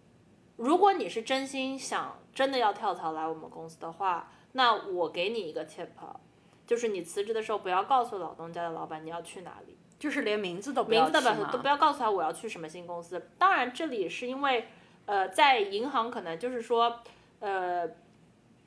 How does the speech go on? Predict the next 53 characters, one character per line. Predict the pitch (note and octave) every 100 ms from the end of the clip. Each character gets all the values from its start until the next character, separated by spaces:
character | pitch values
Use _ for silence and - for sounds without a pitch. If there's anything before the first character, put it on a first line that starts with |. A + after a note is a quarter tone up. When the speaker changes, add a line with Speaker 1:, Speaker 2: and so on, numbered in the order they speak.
| - -
Speaker 1:
就 | -
是 | B3 B3+ G#3+
也 | G3
是 | C4+
互 | D4+ F4
相 | D#4
竞 | D#4+ C#4+
争 | C#4
关 | C#4+
系 | D4
嘛， | F#3+
华 | C4
尔 | C4+
街 | A#3+
银 | A3+
行 | A#3+
一 | G#3
共 | A3
就 | A3
这 | G3+
几 | F3 -
家， | - - - -
对 | G3
吧？ | F3 E3+
如 | G3+
果， | B3 B3
除 | A#3 B3+
非， | C4
如 | A#3+ D#4
果 | G4+
我 | E4+
是 | A#3+
跳 | E4+ C#4+ -
到 | C#4 B3+
客 | B3+ E4
户 | D#4 B3+ A3+
那 | A#3
边 | G#3 G#3+
的 | G#3+ G3
话， | B3
可 | G4 F#3+
能 | E3+ E3+
就 | G3+
是 | G3
说， | F#3 F#3+ F#3 F#3 - - -
呃， | G3 F3+ E3+
没 | F#3+
有 | A3 G#3
那 | A3
么 | F#3
的 | E3
重 | F#3 F3+
要。 | F3 D3